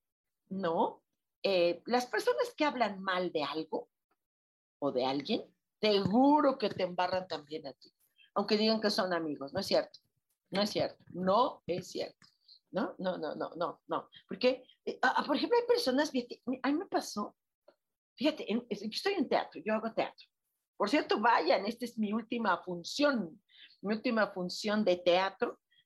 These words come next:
de una obra que se llama Hechicero de Piedra, está padrísima. Y Y, eh, de este año al menos, ¿no? Porque vamos a seguir temporada, pero bueno, ahorita es esa, te descansa.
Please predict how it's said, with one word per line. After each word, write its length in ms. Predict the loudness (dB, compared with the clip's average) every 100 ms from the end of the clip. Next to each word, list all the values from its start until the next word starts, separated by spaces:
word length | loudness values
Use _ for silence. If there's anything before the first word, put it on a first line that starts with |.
| _
de 100 | -6
una 200 | 0 0
obra 180 | 2 -2
que 100 | -4
se 160 | -6
llama 280 | -2 -2 -2
Hechicero 520 | -6 -8 -10 -8 -6 -6
de 100 | -8
Piedra, 320 | -10 -8 -10
está 220 | -12 -8
padrísima. 720 | -6 -6 -8 -16 -18 -20 -20 _ -20 -20 _ _ _ -18 -18 -18 _ _ _ -8 2
Y 520 | 6 8 6 4 -2 _ _ _ _ _ _ _ _ -2
Y, 420 | 2 2 0 0
eh, 260 | 2 2 4
de 120 | 4
este 180 | 6 4
año 220 | 4 0
al 80 | -4
menos, 280 | -8 -12
¿no? 100 | -14
Porque 180 | -12 -2
vamos 200 | 0 0
a 40 | -2
seguir 200 | -4 -2
temporada, 480 | 2 4 4 2
pero 280 | 2 0 -2
bueno, 380 | -6 -10 -12 -14 _
ahorita 320 | -8 0 0
es 280 | 0 -2 -4 0
esa, 480 | 2 2 2 -2
te 140 | -2 -6
descansa. 520 | -8 -6 -6 -6 -16